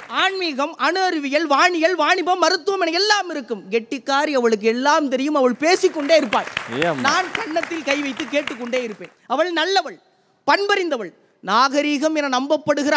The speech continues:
Speaker 1: அநாகரிகங்களின் மேலெல்லாம் துளியும் நாட்டம் இல்லாதவள்.
Speaker 2: அடடா.
Speaker 1: என் குடும்பத்திற்கு என் காதலில் எள்ளளவும் விருப்பமில்லை. எனக்கு அவளை தவிர வேறு எதன் மீதும் விருப்பமில்லை. விபரீத முடிவெடுத்தது வீடு.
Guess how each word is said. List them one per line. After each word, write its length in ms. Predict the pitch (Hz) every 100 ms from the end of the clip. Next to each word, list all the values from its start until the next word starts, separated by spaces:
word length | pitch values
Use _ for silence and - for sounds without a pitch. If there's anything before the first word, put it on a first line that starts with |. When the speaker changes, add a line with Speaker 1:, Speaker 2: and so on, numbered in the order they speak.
| 262
Speaker 1:
அநாகரிகங்களின் 720 | 294 320 330 311 294 294 285
மேலெல்லாம் 420 | 294 294 302 339 285 339
துளியும் 360 | 392 427 392 339
நாட்டம் 320 | 320 302 269
இல்லாதவள். 360 | 247 202 170 123
Speaker 2:
அடடா. 220 | 127 160 143 - 269
Speaker 1:
என் 120 | 339 339
குடும்பத்திற்கு 680 | 349 427 415 392 349 330 370 330
என் 140 | 262
காதலில் 480 | 294 359 349 359 320 349
எள்ளளவும் 420 | 392 359 359 330
விருப்பமில்லை. 480 | 320 311 277 240 185 - - _ _ - 214
எனக்கு 280 | 262 254 294 240
அவளை 220 | 254 285 226
தவிர 200 | 269 285 269
வேறு 160 | 247 247 247
எதன் 200 | 302 349
மீதும் 220 | 320 302 269
விருப்பமில்லை. 440 | 233 208 185 151 - _ _ _ _
விபரீத 380 | 226 311 370 381 339
முடிவெடுத்தது 540 | 320 320 294 220 220 208
வீடு. 160 | 220